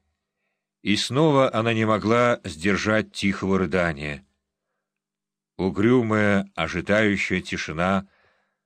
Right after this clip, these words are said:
наполнила избу. Пётр,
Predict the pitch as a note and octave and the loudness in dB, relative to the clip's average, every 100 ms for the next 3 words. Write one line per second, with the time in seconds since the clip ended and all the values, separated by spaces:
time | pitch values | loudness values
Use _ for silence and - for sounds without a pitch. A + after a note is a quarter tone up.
0 | _ _ _ C#2+ D#2 - E2+ F2 D#2+ D#2 | _ _ _ -8 -8 -4 -2 -2 -4 -6
1 | E2 F2 D2 C#2 C#2+ C2 - _ _ _ | -8 -10 -12 -12 -12 -14 -16 _ _ _
2 | _ _ _ _ _ _ _ _ _ _ | _ _ _ _ _ _ _ _ _ _
3 | _ - C#3 - C3 | _ -2 0 2 0